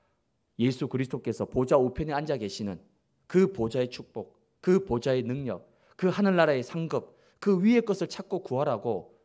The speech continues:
성경은 말씀하고 있습니다. 이번 한 주간 후반기 사역의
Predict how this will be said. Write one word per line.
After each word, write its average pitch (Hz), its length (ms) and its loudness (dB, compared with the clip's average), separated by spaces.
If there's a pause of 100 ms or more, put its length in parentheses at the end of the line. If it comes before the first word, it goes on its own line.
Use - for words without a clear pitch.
성경은 127 480 -4 (180)
말씀하고 131 460 -8
있습니다. - 340 -20 (1200)
이번 107 200 -4
한 117 140 -2
주간 107 340 -4 (760)
후반기 151 360 2
사역의 139 640 0